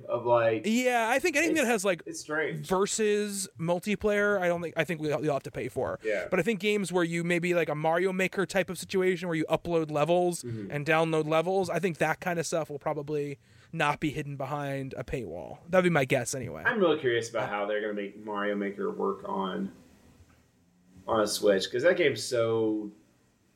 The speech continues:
Speaker 1: dual screen necessary.
Speaker 2: I don't know if it's dual screen necessary. It's necessary to have a touch screen, I think,
Speaker 1: It
Speaker 2: which the
Speaker 1: is.
Speaker 2: system does have.
Speaker 1: But not in that docked mode, and they're all about that ha-, they're all about that versatility.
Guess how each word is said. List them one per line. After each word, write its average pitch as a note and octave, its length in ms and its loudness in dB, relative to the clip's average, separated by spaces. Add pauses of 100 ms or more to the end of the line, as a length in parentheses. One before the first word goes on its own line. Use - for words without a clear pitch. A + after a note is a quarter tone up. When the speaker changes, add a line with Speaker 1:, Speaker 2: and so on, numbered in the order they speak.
Speaker 1:
dual B2+ 240 4
screen A#2 460 -2
necessary. C3+ 720 -4 (2250)
Speaker 2:
I F4 100 0
don't A4 100 2
know G#4+ 60 2
if F#4+ 60 2
it's A3+ 140 -4
dual C#4+ 260 0
screen F4 200 0
necessary. F4 300 2
It's - 140 -6
necessary E4 320 2
to A#3+ 80 2
have A#3 160 2
a F3 60 -2
touch - 280 -2
screen, C3+ 360 -6
I C3+ 80 -6
think, C#3 260 -6
Speaker 1:
It E3 40 0
Speaker 2:
which G#3 100 4
the E3 100 4
Speaker 1:
is. C#3 120 2
Speaker 2:
system G3 280 -2
does F3 320 2
have. D3 320 -4
Speaker 1:
But E3 120 0
not E3 220 4
in D3+ 60 -2
that C3+ 200 2
docked D3 300 2
mode, G#2+ 300 -6
and A2 100 -6
they're B2+ 180 0
all B2+ 180 4
about B2 160 -2
that - 260 -4 (260)
ha-, A#2+ 240 -2
they're C3+ 140 4
all C3 100 6
about B2+ 140 4
that G#2 140 4
versatility. G#2+ 720 -6